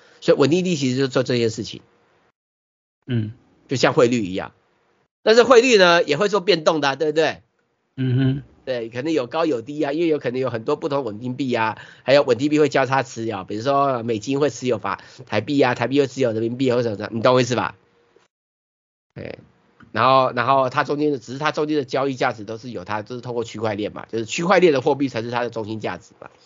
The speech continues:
Speaker 1: 它的中心价值不是卖古物嘛，它的古物就是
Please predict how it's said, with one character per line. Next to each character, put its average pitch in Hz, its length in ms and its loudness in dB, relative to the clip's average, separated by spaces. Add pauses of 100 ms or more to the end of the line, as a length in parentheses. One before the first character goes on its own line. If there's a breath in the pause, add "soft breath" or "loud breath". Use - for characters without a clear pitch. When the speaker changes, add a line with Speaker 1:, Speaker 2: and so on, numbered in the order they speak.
(2000 soft breath)
Speaker 1:
它 143 160 2
的 139 100 2
中 151 140 2
心 147 100 4
价 139 120 0
值 123 100 -6
不 107 120 -12
是 117 120 -10
卖 131 160 -2
古 92 140 -12
物 107 220 -10
嘛， - 140 -18
它 151 80 -4
的 143 100 -2
古 117 140 -12
物 120 140 -6
就 120 120 -6
是 107 480 -8